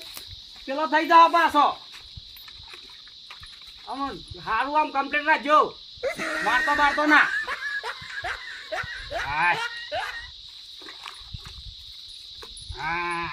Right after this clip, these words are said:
બરોબર છે. હા.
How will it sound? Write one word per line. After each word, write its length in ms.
બરોબર 360
છે. 100
હા. 240